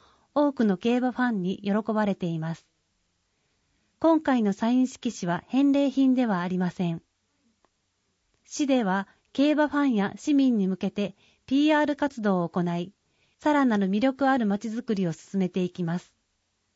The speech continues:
新人騎手たちの活躍にもご注目ください。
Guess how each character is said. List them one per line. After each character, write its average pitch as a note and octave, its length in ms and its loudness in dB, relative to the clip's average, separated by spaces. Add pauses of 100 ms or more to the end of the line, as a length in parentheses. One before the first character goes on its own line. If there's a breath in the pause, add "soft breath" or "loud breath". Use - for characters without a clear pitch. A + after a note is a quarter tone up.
(260)
新 D4+ 280 4
人 D4+ 240 2
騎 D4+ 120 -2
手 C4 100 -10
た A#3+ 140 -2
ち G#3+ 120 -4
の F#3 180 0
活 A#3 300 -4
躍 C4 260 2
に C4 140 4
も A3 120 2
ご F#3 120 0
注 G3+ 240 0
目 F#3+ 200 -2
く F#3 100 -4
だ F3+ 120 -2
さ F3 160 -6
い。 E3+ 160 -6